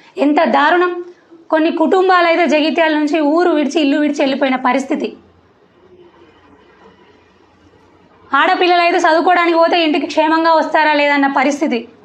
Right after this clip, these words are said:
జగిత్యాల్లో. ఏంది అంకుల్, ఇదేనా మీరు పెంచి పోషించింది? ఇదేనా మీరు చేసింది జగిత్యాలకి? జగిత్యాలనే సరిగా చూసుకోలేకపోయిండ్రు, కన్న తల్లినే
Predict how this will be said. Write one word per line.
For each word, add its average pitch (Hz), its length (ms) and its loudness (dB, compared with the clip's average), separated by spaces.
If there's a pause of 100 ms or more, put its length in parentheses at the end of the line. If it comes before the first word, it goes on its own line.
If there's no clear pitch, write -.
(480)
జగిత్యాల్లో. 277 540 0 (1120)
ఏంది 349 240 2
అంకుల్, 330 220 0
ఇదేనా 302 420 2
మీరు 302 180 0
పెంచి 320 260 0
పోషించింది? 339 680 0 (1040)
ఇదేనా 359 380 2
మీరు 381 160 0
చేసింది 370 420 2
జగిత్యాలకి? 330 680 0 (800)
జగిత్యాలనే 349 680 0
సరిగా 381 340 2
చూసుకోలేకపోయిండ్రు, 320 1040 -2 (260)
కన్న 330 500 0
తల్లినే 370 540 0